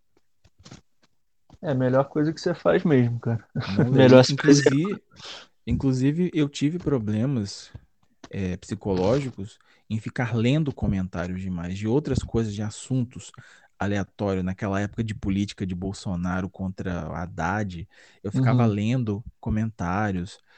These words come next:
Speaker 2: Aquilo acabou comigo num grau que eu, eu tava ficando doente. Como que as pessoas são sem noção?
Speaker 1: É, e as pessoas perdem a linha, cara.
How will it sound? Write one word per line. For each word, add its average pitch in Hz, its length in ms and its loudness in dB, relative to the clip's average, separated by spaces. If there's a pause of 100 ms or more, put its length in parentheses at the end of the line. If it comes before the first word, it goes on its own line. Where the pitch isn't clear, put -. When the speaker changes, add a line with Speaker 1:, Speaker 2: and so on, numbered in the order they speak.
(360)
Speaker 2:
Aquilo 135 280 -2
acabou 123 420 -2
comigo 117 380 0
num 120 200 0
grau 104 540 -2 (880)
que 113 80 0
eu, 120 140 4
eu 131 160 4
tava 147 200 -2
ficando 185 340 0
doente. 139 420 0
Como 139 220 -2
que 147 80 -2
as 139 100 -2
pessoas 127 500 0
são 123 520 -4 (720)
sem 123 200 -2
noção? 127 720 -2 (1800)
Speaker 1:
É, 113 280 2
e 120 80 4
as 120 140 2
pessoas 135 520 6
perdem 139 400 8
a 175 60 10
linha, 143 340 4
cara. 117 400 0